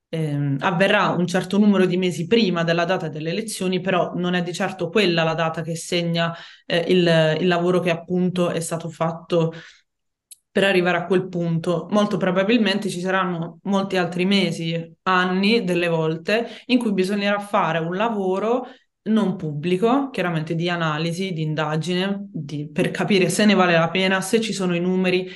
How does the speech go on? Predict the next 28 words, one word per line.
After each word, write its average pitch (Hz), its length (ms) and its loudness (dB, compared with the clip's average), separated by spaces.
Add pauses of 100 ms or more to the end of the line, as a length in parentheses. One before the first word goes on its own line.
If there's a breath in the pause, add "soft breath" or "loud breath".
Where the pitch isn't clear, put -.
(100)
in 208 120 0
che 208 140 2
modo 170 260 0
farlo, 165 640 0 (240 loud breath)
eh, 170 140 -4
quali 202 260 4
risorse 170 460 -2
utilizzare. 165 1040 0
Invece 196 460 2
poi, 160 460 -2 (360 loud breath)
eh, - 420 -6
ci - 160 -2
sarà 170 460 0
il 180 60 4
momento 190 340 4
della 175 180 4
campagna 180 400 2
pubblica, 220 640 0
che 160 240 -4
verosimilmente 170 920 -2
corrisponderà 170 680 -2
qualche 170 260 -2
mese 170 280 -4
prima 170 300 0
della 165 200 2
data 175 240 0
delle 160 220 -2
elezioni, 170 760 -4